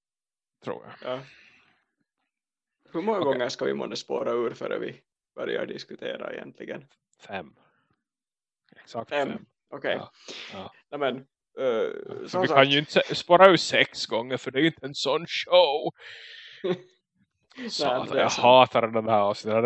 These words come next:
Speaker 1: det värsta avsnittet vi har gjort. Hate it, hate it. Bara
Speaker 2: Ja.
Speaker 1: si-, sitta och vara svår. Jag ska snorunga hela resten av avsnittet. Fuck you.
Speaker 2: Usch.
Speaker 1: Okej, ja, men,
Speaker 2: Ja.
Speaker 1: okej.
Speaker 2: Men,
Speaker 1: Men
Speaker 2: men på
Speaker 1: fine.
Speaker 2: tal om snorungar, på tal om snorungar.
Speaker 1: Ja.
Speaker 2: Rädda barn,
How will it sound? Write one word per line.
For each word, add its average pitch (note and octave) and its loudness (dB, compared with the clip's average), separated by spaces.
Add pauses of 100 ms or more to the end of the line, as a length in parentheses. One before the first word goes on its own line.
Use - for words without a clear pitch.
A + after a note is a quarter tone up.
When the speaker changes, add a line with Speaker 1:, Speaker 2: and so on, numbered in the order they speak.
Speaker 1:
det G#2 -12
värsta - 0
avsnittet G#2 -6
vi G2 -4
har G2 -6
gjort. F2 -10
Hate D#3 8
it, C#3 -4
hate A#2 -2
it. - -16 (680)
Bara A#2 0 (140)
Speaker 2:
Ja. C3 0
Speaker 1:
si-, - -10 (200)
sitta - -2
och B2 4
vara B2+ 2
svår. G#2+ 0
Jag G#2 -8
ska - -14
snorunga B2+ -2
hela G#2+ -6
resten - -14
av G2+ -12
avsnittet. - -12
Fuck - -4
you. - -14 (1500)
Speaker 2:
Usch. - -20
Speaker 1:
Okej, B2 4
ja, C3 -8
men, C#3 -2 (200)
Speaker 2:
Ja. D3+ -2
Speaker 1:
okej. C3 -8
Speaker 2:
Men, F3+ -2
Speaker 1:
Men F3+ 4
Speaker 2:
men G#3+ 2
på A3 0
Speaker 1:
fine. - 0
Speaker 2:
tal F#3+ 10
om A#2 -2
snorungar, G2+ -6
på - -8
tal B3 0
om E3 -4
snorungar. - -10
Speaker 1:
Ja. C#3 2
Speaker 2:
Rädda F3+ -2
barn, F2+ -10